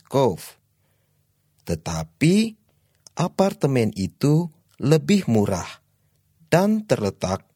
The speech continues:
dekat universitas. Kita bisa berjalan kaki ke sana. Ongkos naik bis setiap hari cukup mahal.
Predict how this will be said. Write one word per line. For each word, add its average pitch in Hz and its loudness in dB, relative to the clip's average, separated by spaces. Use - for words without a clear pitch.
dekat 90 -4
universitas. 127 -2
Kita 151 2
bisa 110 -2
berjalan 92 -2
kaki - -8
ke 160 -2
sana. 85 -6
Ongkos 92 -2
naik 85 0
bis 127 0
setiap 90 -4
hari 90 -6
cukup 214 0
mahal. 85 -2